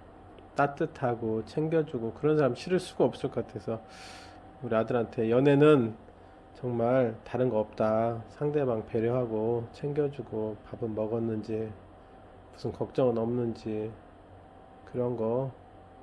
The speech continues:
물어봐 주고." 뭐, 해결은 못해도, 진짜 친구는 그런 거래잖아요.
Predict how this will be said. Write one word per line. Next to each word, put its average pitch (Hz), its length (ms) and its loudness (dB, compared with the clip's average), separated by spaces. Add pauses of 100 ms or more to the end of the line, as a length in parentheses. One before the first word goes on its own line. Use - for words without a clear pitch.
(320)
물어봐 123 420 4
주고." 113 440 0
뭐, 110 180 -4
해결은 175 480 6
못해도, 123 500 4 (420)
진짜 170 300 6
친구는 185 680 8 (720)
그런 196 300 10
거래잖아요. 123 720 8